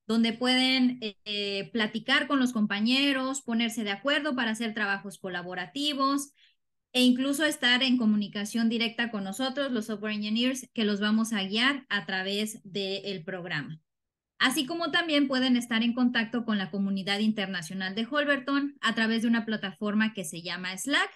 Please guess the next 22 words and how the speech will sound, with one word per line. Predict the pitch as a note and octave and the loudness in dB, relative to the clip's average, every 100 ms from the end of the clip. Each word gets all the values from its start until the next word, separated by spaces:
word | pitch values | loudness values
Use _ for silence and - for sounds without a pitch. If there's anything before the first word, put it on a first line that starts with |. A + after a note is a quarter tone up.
| _ | _
a | A3 | -4
la | A3+ A3 | -2 -2
cual | A#3+ | -2
ustedes | B3 B3 A3+ A#3 - | -2 -2 -4 -4 -4
pueden | G#3+ G#3 G#3 | -4 -4 -4
tener | G3 F#3+ G3+ | -8 -10 -8
acceso | B3 D#4 D4 D#4 - | -6 -6 -6 -6 -2
una | A#3 A3+ | 0 2
vez | G#3+ G#3+ | 0 -2
que | G3+ | -6
se | G3+ | -4
enrolan | F#3+ A#3 C4+ C#4+ D#4 - _ - | -4 -2 0 0 -2 -10 _ -2
y | B3 | 2
que | A3+ | 2
tienen, | A3 A#3 A#3 B3 A#3+ A3+ | 2 4 4 6 4 0
eh, | G#3 G3 G3 | -4 -2 -2
su | G3 A3+ G#3 | 0 2 2
usuario | E3+ B3+ B3 B3+ | 2 2 2 4
y | B3 | 2
su | A3 - | 0 -6
contraseña | F#3+ D#3+ F#3 G3+ G3+ G3+ G3 | -10 -8 -8 -4 -2 -2 -2
asignados. | F#3 - D#3+ E3 C3 - - | -6 -6 -8 -4 -6 -8 -20